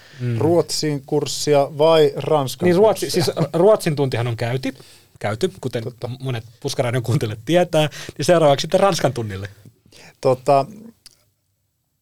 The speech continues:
Speaker 2: onhan tässä sitten vielä, ää, jos noita jatkaa, niin no y-, no yksi, en mä tiedä, pitääkö tää nyt tehdä tää hölynpöly, ää,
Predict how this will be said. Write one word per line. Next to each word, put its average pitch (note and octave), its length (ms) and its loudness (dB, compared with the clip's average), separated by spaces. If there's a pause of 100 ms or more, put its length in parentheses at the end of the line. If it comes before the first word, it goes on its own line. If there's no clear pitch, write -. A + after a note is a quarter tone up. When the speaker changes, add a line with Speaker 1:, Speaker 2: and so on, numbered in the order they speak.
(240)
Speaker 2:
onhan D#3+ 340 2
tässä D3+ 280 0
sitten C#3+ 340 -6
vielä, C3+ 380 4
ää, B2+ 180 0
jos A#2+ 440 0
noita A#2+ 360 -2
jatkaa, A2 340 -2
niin G#2+ 200 -4
no A2+ 100 -2
y-, B2 260 -6
no B2+ 100 -2
yksi, A#2+ 340 -2 (320)
en C3+ 80 -8
mä A2+ 100 -6
tiedä, A2 140 -6
pitääkö A2 240 -4
tää A2 140 -2
nyt G#2 180 -8
tehdä G#2 240 -2
tää G2+ 140 -2
hölynpöly, F#2+ 640 -4 (480)
ää, - 140 -10